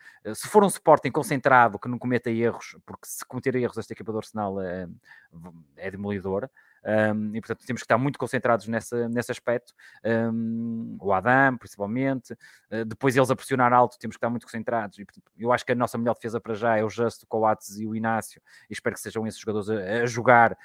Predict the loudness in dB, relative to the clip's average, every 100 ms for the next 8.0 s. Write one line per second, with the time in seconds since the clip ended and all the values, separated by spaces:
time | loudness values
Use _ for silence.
0 | -20 _ -6 -2 0 -2 -2 -2 2 2
1 | 0 -4 -4 -4 -4 -6 -8 -6 2 2
2 | 2 -8 _ _ 0 2 2 -2 -4 -6
3 | -6 -6 -4 -2 -4 -2 0 0 -4 -8
4 | -6 -4 -2 -4 -4 -6 -4 -6 -6 -8
5 | -4 2 4 4 2 _ 0 2 0 0
6 | -2 -4 -4 -6 -8 -8 -8 -2 0 0
7 | -2 _ _ _ -2 0 -2 -6 -10